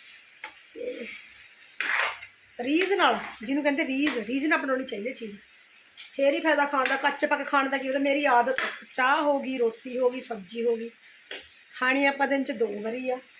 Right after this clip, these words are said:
ਤੇ ਖਾਣੀ ਆਪਾਂ ਸਵਾਦ ਨਾਲ ਹੀ ਆ। ਫਾਲਤੂ ਚੀਜ਼ ਆਪਾਂ ਰੋਟੀ ਤੋਂ ਬਿਨਾਂ ਕੋਈ ਖਾਂਦੇ ਨਹੀਂ ਹੈਗੇ। ਕੋਈ ਲਟਰਮ ਪਟਰਮ, ਆਹ 버ਗਰ ਬੁਰਗਰ ਕੀ, ਐਨ ਸਰਦੇ ਨੂੰ by chance ਬਾਹਰ ਕਿਤੇ ਗਏ ਆ, ਰੋਟੀ ਨਹੀਂ ਮਿਲਦੀ, ਖਾਣੇ ਹੋਵੇ ਜਾਂ ਕਿਤੇ ਸ਼ੌਂਕ ਵਜੋਂ ਜ਼ਰੂਰ ਖਾ ਲੈਂਦੀ ਆ,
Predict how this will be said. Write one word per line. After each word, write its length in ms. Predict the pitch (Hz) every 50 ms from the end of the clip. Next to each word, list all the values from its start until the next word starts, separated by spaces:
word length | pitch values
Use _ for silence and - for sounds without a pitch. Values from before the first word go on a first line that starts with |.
| - - - - - - - -
ਤੇ 80 | 277 269
ਖਾਣੀ 360 | - - 269 262 277 277 277
ਆਪਾਂ 200 | 269 269 277 269
ਸਵਾਦ 380 | 269 - 262 233 214 196 202
ਨਾਲ 160 | 196 202 208 202
ਹੀ 140 | 220 233
ਆ। 40 | 226 - - - - - - - - - - - - - - - - -
ਫਾਲਤੂ 340 | 254 247 254 262 262 302
ਚੀਜ਼ 220 | 269 262 277 277 285
ਆਪਾਂ 200 | 277 285 302 285
ਰੋਟੀ 280 | 269 262 262 - 277
ਤੋਂ 100 | 226 269
ਬਿਨਾਂ 180 | 262 262 262 262
ਕੋਈ 120 | 262 269
ਖਾਂਦੇ 380 | - - 262 233 214 196 208 202
ਨਹੀਂ 160 | 214 208 208
ਹੈਗੇ। 220 | 196 214 240 233 226 - - - - - - -
ਕੋਈ 140 | 247 254 262
ਲਟਰਮ 420 | 254 254 233 - 247 254 247 247
ਪਟਰਮ, 400 | 214 254 226 226 226 240 240 247
ਆਹ 180 | 240 240 240 247
버ਗਰ 400 | 214 240 240 233 - 240 240 240
ਬੁਰਗਰ 400 | 226 220 240 233 226 214 240 240
ਕੀ, 260 | 233 - 277 285 294 311
ਐਨ 280 | - 294 294 294 294 285
ਸਰਦੇ 360 | - 302 285 - 226 302 294
ਨੂੰ 100 | 294 269
by 140 | 277 269 269
chance 300 | 262 277 277 269 269 269
ਬਾਹਰ 220 | 247 262 262 302
ਕਿਤੇ 220 | 285 311 269 294 269
ਗਏ 260 | 240 262 254 254 262
ਆ, 60 | 262
ਰੋਟੀ 320 | 254 254 262 254 - 269 240
ਨਹੀਂ 160 | 254 269 285
ਮਿਲਦੀ, 220 | 294 277 247 262
ਖਾਣੇ 460 | 262 - - 247 233 233 226 240 254
ਹੋਵੇ 260 | 247 247 233 226 233 233 - - - - - - - - - 208
ਜਾਂ 160 | 269 302 339
ਕਿਤੇ 200 | - 339 - 349
ਸ਼ੌਂਕ 440 | 330 - - 294 269 262 262 254 262
ਵਜੋਂ 220 | 262 269 269 269
ਜ਼ਰੂਰ 240 | 240 254 247 247 277
ਖਾ 220 | - - - 269 254
ਲੈਂਦੀ 280 | 254 247 247 254 269
ਆ, 60 | 285